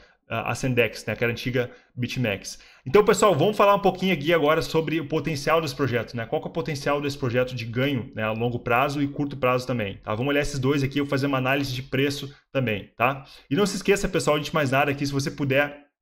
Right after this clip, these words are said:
né, deixar o like aqui no vídeo, tá? Isso aqui é muito importante porque a equipe Swing Buy tá, a, s-, dando suporte pra esse canal pra eu fazer cada vez mais conteúdos pra vocês, tá bom? Então,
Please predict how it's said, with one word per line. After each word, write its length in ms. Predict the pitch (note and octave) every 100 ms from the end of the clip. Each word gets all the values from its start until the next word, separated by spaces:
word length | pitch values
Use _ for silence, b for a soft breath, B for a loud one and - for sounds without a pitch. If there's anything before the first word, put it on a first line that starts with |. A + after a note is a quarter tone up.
| _ _ _ _ _ _
né, 160 | B2 B2+
deixar 640 | B2+ - C3+ C#3 - -
o 120 | - C3
like 320 | B2+ D#3+ D3+
aqui 160 | C#3
no 100 | C#3+
vídeo, 300 | A2 B2+ B2+
tá? 240 | A2+ A#2 A#2 B B -
Isso 120 | A#2+
aqui 100 | C#3+
é 40 |
muito 200 | C#3 F3
importante 460 | - D3 C#3 C#3+ -
porque 400 | C3+ C#3 C#3 C#3 B B
a 80 | -
equipe 260 | B2 - E3+
Swing 240 | - D#3
Buy 340 | C3 B2+ D3+ D3+
tá, 320 | C#3+ D3 - -
a, 280 | - C#3 C#3
s-, 200 | - E3
dando 200 | D3 E3
suporte 560 | - - D#3 E3 F3 -
pra 80 |
esse 100 | D#3+
canal 300 | - B2+ C3
pra 80 | C#3+
eu 40 | C#3
fazer 200 | C#3+ C#3
cada 240 | D#3 E3+
vez 160 | D#3+ D3+
mais 180 | D3+
conteúdos 400 | - C#3+ C3+ C#3
pra 100 | C#3
vocês, 400 | B2+ A2 - A2
tá 120 | - G#2
bom? 160 | A2
Então, 280 | A#2 C3